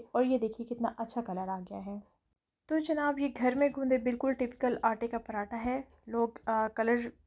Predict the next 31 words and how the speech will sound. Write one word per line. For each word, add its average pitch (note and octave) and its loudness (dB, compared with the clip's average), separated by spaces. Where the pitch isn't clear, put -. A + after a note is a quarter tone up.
लाने A3 6
के A3+ -8
लिए A3+ -4
इसमें A3 -4
चीनी A3+ -2
डालते A3+ 4
हैं, A#3+ 0
जबकि A3+ -4
मैंने G#3+ -2
इसमें A3+ -8
कुछ A3 -6
भी G3+ -12
नहीं F#3+ -4
डाला। F#3+ -6
मैं B3+ 0
इसके C#4+ 0
ऊपर A3+ 0
वन A#3+ 2
टेबलस्पून A3+ 0
व्हाइट A3 2
बटर A#3 2
डाल G3+ 2
रही G3+ -4
हूँ, C4+ -2
आप B3+ 6
सॉल्टेड A3+ -2
बटर G#3 -2
भी A3+ -6
ले G#3 4
सकते - -14
हैं। F#3+ -8